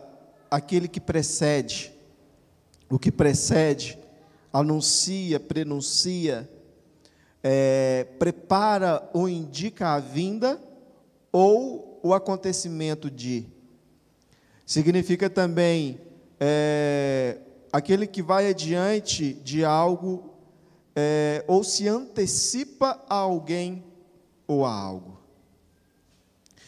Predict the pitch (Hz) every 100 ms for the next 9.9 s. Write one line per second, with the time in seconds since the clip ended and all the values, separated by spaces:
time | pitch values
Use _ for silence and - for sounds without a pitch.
0 | - - 165 196 226 233 226 226 226 -
1 | 220 226 214 226 - 214 - 214 - -
2 | 202 202 - - - _ _ _ _ -
3 | _ _ _ - 175 196 - - 247 294
4 | 294 - 254 208 185 196 139 117 - -
5 | - - _ _ _ _ _ _ _ _
6 | _ _ _ _ _ _ _ _ 151 175
7 | 196 185 170 175 180 185 143 143 - 175
8 | 175 175 - 139 127 123 - - - -
9 | 135 - 131 - 127 110 104 95 98